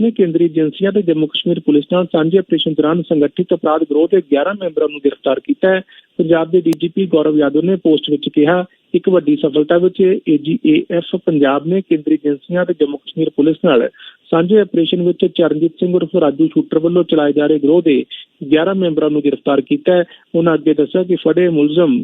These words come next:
ਕਤਲ ਦੀ ਕੋਸ਼ਿਸ਼, ਡਕੈਤੀ ਅਤੇ ਨਸ਼ਾ ਤਸਕਰੀ ਵਰਗੀਆਂ ਅਪਰਾਧਿਕ ਗਤੀਵਿਧੀਆਂ ਵਿੱਚ ਸ਼ਾਮਲ ਸਨ। ਗਰੋਹ ਦੇ ਮੈਂਬਰਾਂ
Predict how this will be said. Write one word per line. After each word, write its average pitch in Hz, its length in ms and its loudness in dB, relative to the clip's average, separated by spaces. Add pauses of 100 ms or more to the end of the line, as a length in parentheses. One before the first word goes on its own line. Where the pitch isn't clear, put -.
ਕਤਲ 170 260 2
ਦੀ 160 80 2
ਕੋਸ਼ਿਸ਼, 165 460 0
ਡਕੈਤੀ 151 480 -2
ਅਤੇ 170 120 -2
ਨਸ਼ਾ 156 240 -2
ਤਸਕਰੀ 165 360 -2
ਵਰਗੀਆਂ 160 420 0
ਅਪਰਾਧਿਕ 165 500 0
ਗਤੀਵਿਧੀਆਂ 156 440 -2
ਵਿੱਚ 170 140 0
ਸ਼ਾਮਲ 143 300 -2
ਸਨ। 131 320 -2 (480)
ਗਰੋਹ 156 160 4
ਦੇ 160 100 2
ਮੈਂਬਰਾਂ 151 440 -2